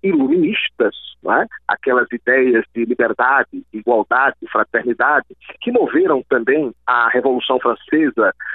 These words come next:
a Revolução Norte-Americana, né, que deu origem aos Estados Unidos da América, e que moveu todos os movimentos rebeldes da América Latina, que também lutavam pela independência da América.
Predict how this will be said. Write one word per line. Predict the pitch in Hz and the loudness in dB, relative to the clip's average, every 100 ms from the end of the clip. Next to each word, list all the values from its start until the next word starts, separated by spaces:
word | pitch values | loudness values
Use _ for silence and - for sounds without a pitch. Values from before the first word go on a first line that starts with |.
| - | -4
a | 127 131 | 0 2
Revolução | 120 127 135 127 - 143 143 123 110 110 | 2 2 0 0 0 2 2 0 -4 -2
Norte-Americana, | 147 143 - 127 131 123 - 139 170 143 104 95 | 0 0 0 0 0 0 0 0 2 2 -2 0
né, | 120 135 | -2 -2
que | 123 | 0
deu | 127 | 2
origem | 123 120 147 127 123 | 2 2 2 2 2
aos | 117 - | 0 0
Estados | - 127 117 123 | -2 0 0 -2
Unidos | 120 123 104 | -4 -4 0
da | 113 | 0
América, | 110 151 151 131 113 - - - - - | 2 2 2 2 0 0 -6 -16 -14 -2
e | 233 262 | -2 0
que | - - - _ 190 | 0 2 0 _ 0
moveu | 226 - - 185 254 - | 0 0 0 2 0 0
todos | 214 240 208 | 0 0 -2
os | 185 | 0
movimentos | 170 - 113 135 170 - - | 2 2 2 2 2 -2 -2
rebeldes | 143 123 139 160 - | -2 2 0 0 -2
da | 131 | -2
América | 120 123 120 117 | 0 2 0 2
Latina, | 110 139 - 185 220 180 - - - - | 2 0 0 0 2 0 -4 -14 -12 0
que | 339 392 - | 2 2 0
também | - 156 339 | -2 0 0
lutavam | 214 - 175 147 147 180 214 208 | 0 0 2 2 2 2 0 -2
pela | - 165 165 | 0 2 2
independência | 160 165 190 151 135 135 151 | 2 0 0 2 2 0 0
da | 151 | 2
América. | 170 135 131 123 - 113 | 2 4 2 0 0 -2